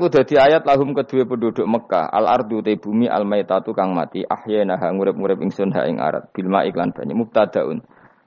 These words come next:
Utai dawa al maitatu iku dadi mubtada. Wa akhrajna lan ngetono ingsun minha sangking arat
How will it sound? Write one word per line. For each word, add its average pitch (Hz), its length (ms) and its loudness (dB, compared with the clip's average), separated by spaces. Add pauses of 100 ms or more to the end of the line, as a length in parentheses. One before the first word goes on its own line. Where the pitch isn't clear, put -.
(140)
Utai 143 400 0
dawa 110 400 0
al 120 160 2
maitatu 120 880 0
iku 120 320 -2
dadi 101 240 0
mubtada. - 560 -4 (720)
Wa 117 160 2
akhrajna 117 400 -2
lan 113 240 2
ngetono 104 320 0
ingsun 104 320 -2
minha 95 320 0
sangking 95 400 -2
arat 90 320 0